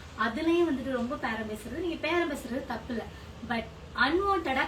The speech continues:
கமெண்ட் செக்ஷன்ல போய் கமெண்ட் பண்ணாதீங்க, சரிங்களா? எங்களுக்கு ஒரு விஷயம், எங்களுக்கு ஒரு பெரிய விஷயமே கிடையாது, சரிங்களா? நான் அதை டெலீட் பண்ணிட்டு பிளாக் பண்ணிட்டு போயிட்டே இருப்பேன் நானு. ஏன்னா நாங்க நிறைய இந்த மாதிரிலாம் பண்ணிருக்கோம். அதாவது நான் அந்த கா-, அஹ், அந்த செட்டிநாடு காட்டனை வந்துட்டு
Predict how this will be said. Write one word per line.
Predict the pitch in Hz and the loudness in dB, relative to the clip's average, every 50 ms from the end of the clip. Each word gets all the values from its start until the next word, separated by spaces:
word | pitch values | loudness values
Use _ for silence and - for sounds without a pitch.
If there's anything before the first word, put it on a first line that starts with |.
| - - | 0 2
கமெண்ட் | - 302 302 339 403 403 381 330 - | 2 4 4 4 2 2 0 -2 -2
செக்ஷன்ல | 262 - - 247 220 196 - | -4 -6 -4 -4 -4 -2 0
போய் | 285 320 - | -2 0 0
கமெண்ட் | 269 262 311 330 320 262 | 0 2 2 2 2 0
பண்ணாதீங்க, | 226 202 196 190 185 190 190 190 - - - - - - - - | -2 -2 -4 -6 -8 -8 -10 -10 -12 -12 -14 -14 -14 -12 -10 -8
சரிங்களா? | - 254 214 202 202 220 - - - - - - - - - - | -6 -6 -6 -2 2 4 6 6 4 2 -6 -10 -12 -8 0 4
எங்களுக்கு | 277 320 370 392 392 370 | 6 6 8 8 8 8
ஒரு | 381 381 381 | 8 8 8
விஷயம், | 349 320 311 320 320 | 8 8 8 6 6
எங்களுக்கு | 262 277 320 330 330 320 | 6 6 6 8 8 8
ஒரு | 320 | 8
பெரிய | - 302 311 349 | 8 8 8 8
விஷயமே | 330 - - 330 330 330 339 330 | 6 8 8 8 8 8 8 6
கிடையாது, | 311 269 269 277 269 262 - 220 196 - | 6 4 6 6 6 4 2 0 -4 -2
சரிங்களா? | - 262 262 262 269 269 | 0 2 2 4 4 4
நான் | 254 254 277 | 4 6 6
அதை | 285 285 233 | 6 6 6
டெலீட் | 262 262 294 330 | 6 6 6 6
பண்ணிட்டு | 330 320 311 302 320 | 4 4 2 2 2
பிளாக் | 240 254 247 262 - | 4 4 4 4 2
பண்ணிட்டு | 285 247 - 233 262 | 0 -2 -2 0 0
போயிட்டே | 254 262 262 277 | 2 6 6 6
இருப்பேன் | 277 254 226 220 | 6 6 4 0
நானு. | 226 220 202 196 - - - - - - - - | 0 -2 -2 -4 -6 -8 -10 -10 -12 -10 -4 -2
ஏன்னா | 254 269 294 311 | 0 2 4 4
நாங்க | 294 269 254 247 | 2 2 0 0
நிறைய | 240 240 269 320 330 285 | 0 2 4 4 4 4
இந்த | 269 247 247 | 4 2 2
மாதிரிலாம் | 247 269 277 285 269 | 4 4 2 2 2
பண்ணிருக்கோம். | 247 247 262 262 254 - 226 - - - - - - - | 0 2 2 0 0 0 -2 -2 -2 -4 -6 -6 -6 -2
அதாவது | - 254 269 302 349 370 | 2 4 4 6 6 8
நான் | 370 339 | 6 6
அந்த | 277 240 | 6 4
கா-, | 233 - 254 254 285 311 330 339 330 254 | 2 4 4 6 6 6 6 4 4 2
அஹ், | 254 254 240 240 240 233 240 | 2 2 2 2 0 -2 -2
அந்த | 240 226 226 233 233 233 233 233 | -2 -2 -2 -2 -2 -2 -2 -4
செட்டிநாடு | - - - 302 330 370 370 330 339 | -4 -4 0 4 6 6 6 4 4
காட்டனை | 320 269 262 247 226 226 | 2 0 0 0 -2 -2
வந்துட்டு | 220 214 214 226 247 294 370 | -2 -4 -4 -2 0 0 0